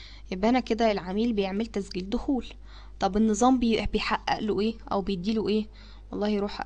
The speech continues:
روح اجي من عند النظام ده تظهر لي، انا بس بعمل، آه، يعني بحرك الماوس كده على الناحية دي بس، مش بدوس ولا اي حاجة، فبيطلع لي الشاشة ال-، سوري، السهم الازرق ده بسحبه وبروح اوديه للعميل،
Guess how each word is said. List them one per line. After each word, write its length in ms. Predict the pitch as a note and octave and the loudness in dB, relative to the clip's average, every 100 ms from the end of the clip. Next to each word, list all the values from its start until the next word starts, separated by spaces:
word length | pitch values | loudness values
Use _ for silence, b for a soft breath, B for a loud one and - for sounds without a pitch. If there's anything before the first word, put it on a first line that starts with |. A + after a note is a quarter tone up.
| - | -6
روح 400 | - G3 G3+ - | -6 -4 -6 -6
اجي 200 | G3+ A3 | -4 -2
من 120 | G#3+ G3 | -2 0
عند 220 | G3+ G3 | -4 -4
النظام 380 | G3 G3 B3 B3+ | -6 0 0 2
ده 140 | C#4 | 0
تظهر 320 | C4+ G#3 G3+ | -2 -4 -2
لي، 480 | A3 G#3 - - - - - | 0 0 -4 -8 -12 -10 -4
انا 240 | G3 F#3 | -2 -2
بس 460 | F3 G3 A3 - A#3+ | -4 0 0 0 0
بعمل، 760 | A3+ A#3+ A#3 G#3+ G3+ F#3 F3+ - - | 2 4 4 2 0 -2 -6 -8 -10
آه، 300 | - F#3 F3+ | -10 -8 -8
يعني 360 | F3 E3+ E3+ - | -8 -6 -6 -4
بحرك 520 | F#3 - A#3+ A#3 A3+ | -2 6 8 8 2
الماوس 360 | G3+ A3 A3+ G#3+ | 2 2 2 0
كده 220 | A#3 G3+ | 0 0
على 160 | F#3 | -2
الناحية 340 | F#3 G#3+ - G#3 | -2 -2 0 0
دي 160 | G3+ | 0
بس، 360 | G#3 G3+ - - | 0 -2 -4 -10
مش 160 | F#3 F#3 | -8 -4
بدوس 320 | F#3+ A3 - | -4 -2 0
ولا 100 | F#3+ | 0
اي 100 | F#3+ | 0
حاجة، 300 | - - - B B B B B B B | -4 -10 -12 B B B B B B B
فبيطلع 480 | - G#3 G3 A#3+ A#3+ | 0 2 2 4 2
لي 180 | A3+ G3+ | 4 0
الشاشة 640 | - F3+ - A3 A3+ - | 0 -4 -2 2 2 0
ال-، 280 | F#3+ F#3 F3+ | -4 -6 -6
سوري، 260 | - G3+ F#3 | -4 -2 -4
السهم 460 | F3 - G#3 G#3+ | -6 -4 -2 0
الازرق 360 | F#3+ A3 A3+ G#3 | 0 -2 0 -2
ده 280 | G#3 C#4+ - | 0 -2 -2
بسحبه 600 | F#3 F#3 - - A#3 F#4+ - - - b b b - - | -6 -6 -4 0 2 0 -4 -18 -18 b b b -14 -4
وبروح 360 | A#3 A#3 A#3+ | 2 2 2
اوديه 280 | A3 F#3+ A#3 | 0 0 -2
للعميل، 580 | A3 G3+ F3+ F#3+ D#3+ | 0 0 0 -2 -4